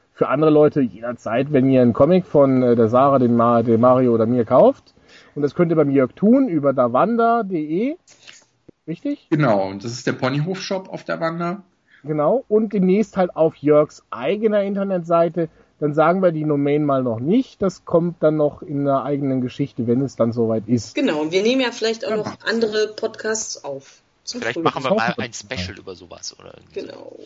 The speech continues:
Speaker 1: Gut, also ich wiederhole nochmal. Wir hatten heute das kooperative Brettspiel von Mario.
Speaker 4: Jawohl, äh, Schatten über Camelot.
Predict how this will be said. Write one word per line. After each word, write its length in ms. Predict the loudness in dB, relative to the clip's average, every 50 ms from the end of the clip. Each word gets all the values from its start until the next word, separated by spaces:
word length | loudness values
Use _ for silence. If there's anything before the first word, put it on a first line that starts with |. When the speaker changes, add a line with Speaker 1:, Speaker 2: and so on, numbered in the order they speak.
| -20 -20 _ -20 -4 _
Speaker 1:
Gut, 280 | 4 4 4 4 0 -2 2
also 220 | 2 4 4 4 0
ich 120 | 0 0
wiederhole 420 | 2 4 6 6 6 6 4 4
nochmal. 360 | 4 2 2 4 4 4 4 4
Wir 120 | 4 4
hatten 240 | 4 2 0 0 2
heute 220 | 2 2 2 2 2
das 180 | 0 0 0
kooperative 680 | 2 4 4 4 4 4 2 0 0 0 -2 -2 0 0
Brettspiel 420 | 0 0 -2 -2 -2 -4 -4 -4 -4
von 160 | -2 -4 -2
Mario. 680 | 0 2 2 2 4 4 4 4 6 6 6 6 4 2 _ _ _ _ _ _ _ _ _ _ _
Speaker 4:
Jawohl, 340 | -6 -6 -6 -6 -8 -10 -8 -8 -10 -10 -12 -14
äh, 380 | -14 -14 -14 -16 -18 -20 -20 -14
Schatten 300 | -10 -8 -8 -8 -10 -12
über 140 | -12 -12 -12
Camelot. 560 | -10 -12 -12 -12 -14 -18 -18 -18 -20 -20 -20